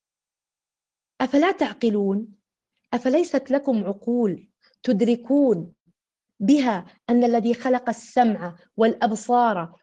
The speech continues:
والأفئدة وذرأكم في الأرض ويحيي ويميت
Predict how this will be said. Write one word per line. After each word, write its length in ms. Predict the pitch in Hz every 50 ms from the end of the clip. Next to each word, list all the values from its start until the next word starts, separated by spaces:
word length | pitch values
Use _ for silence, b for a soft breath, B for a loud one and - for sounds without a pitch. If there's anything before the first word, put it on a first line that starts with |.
| _ -
والأفئدة 920 | 208 226 226 220 226 - 277 277 277 - - - 226 185 180 165 165 - _ _ _ _ _
وذرأكم 760 | 196 214 226 214 202 233 233 240 233 - 240 240 - 254 233
في 120 | 226 - 240
الأرض 500 | 226 - - 247 262 269 214 190 165 - b b b
ويحيي 680 | - 196 226 220 240 262 277 - - 214 208 190 165 175 - _
ويميت 680 | - 220 226 226 226 220 226 247 277 277 247 208 -